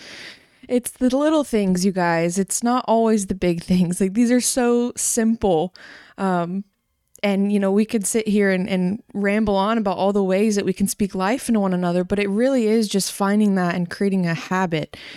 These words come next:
in your day-to-day life, because it does remind each other that belief, and that is what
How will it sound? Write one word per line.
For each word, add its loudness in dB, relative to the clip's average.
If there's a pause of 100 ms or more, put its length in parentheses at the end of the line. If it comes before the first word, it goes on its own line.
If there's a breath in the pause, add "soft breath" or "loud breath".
(220 loud breath)
in 2
your 2
day-to-day 0
life, -4 (580 soft breath)
because -2
it 0
does 0
remind 0
each -4
other -2 (120)
that -4
belief, -2
and 0
that 0
is 2
what -4